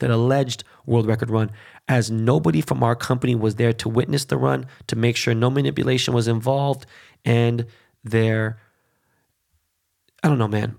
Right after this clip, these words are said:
It, it was just crazy that nobody in S S C's camp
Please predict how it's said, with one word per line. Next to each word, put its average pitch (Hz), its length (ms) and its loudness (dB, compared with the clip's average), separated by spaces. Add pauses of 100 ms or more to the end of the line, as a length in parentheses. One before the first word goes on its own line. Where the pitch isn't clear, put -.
(140)
It, 139 160 2
it 156 60 2
was 147 160 0
just 120 120 -4
crazy 110 460 -2 (200)
that 107 280 0 (300)
nobody 156 680 0
in 107 280 -4
S 131 200 -2
S 139 160 -2
C's 123 280 -4
camp - 500 -4